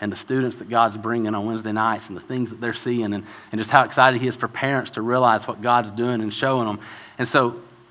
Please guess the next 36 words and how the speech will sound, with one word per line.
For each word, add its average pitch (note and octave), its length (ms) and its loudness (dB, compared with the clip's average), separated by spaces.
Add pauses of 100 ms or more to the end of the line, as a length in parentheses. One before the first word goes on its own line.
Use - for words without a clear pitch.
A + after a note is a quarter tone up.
(2000)
I'm C#3+ 180 2
thankful C3+ 680 -4 (1400)
for A#2+ 120 -8
the G#2+ 100 -2
way A#2+ 360 2
that A2 180 -6
God A2 280 0 (220)
is G2 80 -12 (160)
faithful G#2+ 380 -2
to G2 60 -6
work G#2 320 -6
through G#2+ 120 -6
His F#2+ 140 -10
Word. F2+ 320 -8 (540)
I A2+ 60 0
want A#2+ 160 0
to A#2 60 -14
keep C3+ 180 -12
trusting C3 440 -2
Him A2 140 -6
to G#2 100 -12
do A#2 240 0
that. B2+ 300 0 (300)
And A2 100 -2
I A2+ 40 -2
just C3 180 -4
wanted D3 180 4
to A2+ 60 -6
give C3 160 0
you, A2 100 -2
like, G2 140 -6
a G#2+ 40 -4
little A2 340 -4 (180)
nudge G#2+ 680 -2 (260)
and G#2+ 100 -6
encouragement, A#2+ 720 -2